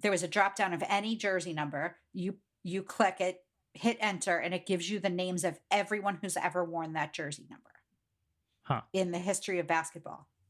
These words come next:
Speaker 1: A B A
Speaker 2: Uh-huh.
Speaker 1: and N B A. And while I was looking through those lists to find the people I was gonna use for the, you know, for the goat basketball, I saw some pretty crazy, what looked like first names. And
Speaker 2: Yeah.
Speaker 1: I was
Speaker 2: You
Speaker 1: like
Speaker 2: mentioned, you mentioned some of them last week. Yeah.
Speaker 1: Yeah.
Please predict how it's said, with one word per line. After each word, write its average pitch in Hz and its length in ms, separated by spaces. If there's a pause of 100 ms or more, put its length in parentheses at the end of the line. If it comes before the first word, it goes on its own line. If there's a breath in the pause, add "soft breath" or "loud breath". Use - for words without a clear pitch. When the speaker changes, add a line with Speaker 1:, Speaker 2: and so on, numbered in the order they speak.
(420 loud breath)
Speaker 1:
A 208 160
B 196 160
A 185 160
Speaker 2:
Uh-huh. 160 100
Speaker 1:
and 175 100
N 160 140
B 151 160
A. 117 180 (380 soft breath)
And 208 160
while 240 180
I 233 60
was 208 200
looking 285 320
through 214 200
those 180 240
lists 170 300
to - 80
find 180 400
the 180 60
people 175 340
I 165 80
was 165 160
gonna 160 160
use 226 380
for 185 100
the, 160 260
you 185 140
know, 143 240
for 180 140
the 156 100
goat 147 340 (200)
basketball, 160 640 (480 loud breath)
I 233 100
saw 339 180
some 247 220
pretty 233 520 (100)
crazy, 185 600
what 180 280
looked 180 180
like 175 180
first - 440
names. - 640 (480 soft breath)
And 135 140
Speaker 2:
Yeah. 208 80
Speaker 1:
I - 20
was 101 160
Speaker 2:
You 202 60
Speaker 1:
like 196 80
Speaker 2:
mentioned, 165 340
you 160 80
mentioned 185 320
some 127 160
of 117 60
them 117 140
last 113 220
week. 170 240
Yeah. 170 120
Speaker 1:
Yeah. 214 160